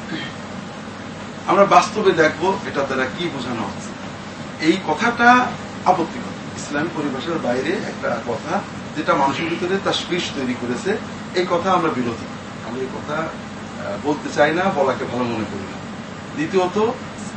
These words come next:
এই কথার মাধ্যমে যে এই বোঝা যায় সাহাবীদের সমালোচনা করতে হবে, এটা আহলুস সুন্নাত ওয়াল জামাতের আকীদার পরিপন্থী। কারণ কোরআনের এবং হাদিসের আলোকে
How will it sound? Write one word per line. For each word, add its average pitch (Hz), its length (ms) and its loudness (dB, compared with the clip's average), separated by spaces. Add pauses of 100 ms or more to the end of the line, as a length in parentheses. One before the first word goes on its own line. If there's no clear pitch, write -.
এই 160 120 2
কথার 240 300 8
মাধ্যমে 233 680 6 (340)
যে 151 420 2 (140)
এই 147 200 0
বোঝা 143 220 0
যায় 139 240 6 (120)
সাহাবীদের 127 440 0
সমালোচনা 120 540 -2
করতে 127 260 -4
হবে, 147 180 -2 (380)
এটা 131 220 2
আহলুস 143 220 0
সুন্নাত 139 260 -2
ওয়াল 127 140 -2
জামাতের 120 480 -2
আকীদার 117 480 -4 (140)
পরিপন্থী। 139 440 -2 (1200)
কারণ 139 320 2
কোরআনের 131 520 2
এবং 131 180 -4 (140)
হাদিসের 120 380 -2
আলোকে 135 520 -2